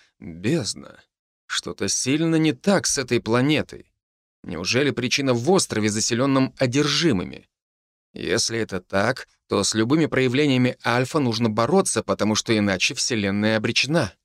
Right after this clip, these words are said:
Ну а нам с Марией следует покинуть яшму как можно быстрее, потому что здесь назревает что-то нехорошее.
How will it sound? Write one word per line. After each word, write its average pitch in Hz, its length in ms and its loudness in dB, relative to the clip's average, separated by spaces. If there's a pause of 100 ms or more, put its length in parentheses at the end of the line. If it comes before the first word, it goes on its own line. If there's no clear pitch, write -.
(760)
Ну 90 240 -2
а 156 100 2
нам 135 180 2
с - 100 -2
Марией 127 540 0
следует 110 460 -4
покинуть 110 520 -2
яшму 117 380 0
как - 240 -8
можно 107 300 2
быстрее, 92 600 -4 (220)
потому 107 260 -2
что 113 200 2
здесь 127 260 0
назревает 123 420 2
что-то - 340 -4
нехорошее. 107 880 -2